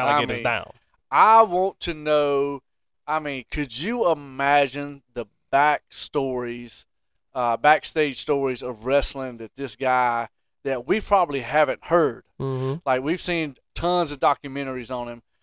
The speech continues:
Speaker 2: You know, I wanna know, man, dude, how'd you survive the plane crash?
Speaker 1: Yeah.
Speaker 2: I mean, what?
Speaker 1: Yeah.
Speaker 2: I mean, I mean,
Speaker 1: Yeah.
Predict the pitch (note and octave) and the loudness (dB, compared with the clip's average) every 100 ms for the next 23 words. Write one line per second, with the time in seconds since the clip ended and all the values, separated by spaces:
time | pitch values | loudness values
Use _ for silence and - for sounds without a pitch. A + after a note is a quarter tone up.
0 | _ _ D3+ C3 A#2+ A2+ D#3 E3 D3 D3 | _ _ -4 -2 0 4 4 2 0 2
1 | C#3+ C3+ - - - _ D#3 C#3 D3+ E3 | 4 2 -2 -18 -20 _ -10 -4 -2 2
2 | F#3 A3+ A#3+ A#3+ A3 G3 C#3 D#3 C#3 B2 | 2 2 -4 0 4 4 0 -6 -6 -4
3 | B2 G#2+ - - B2 E3+ - - C#3 B2+ | -4 -4 -6 -8 -4 -4 -6 -8 -6 -6
4 | A#2 G#2+ A2+ E3 F#3 - C#3 B2 G#2+ G#2+ | -10 -14 -2 0 0 -4 -10 -10 -12 -16
5 | _ _ A#2 A#2 A2+ | _ _ -8 -6 -6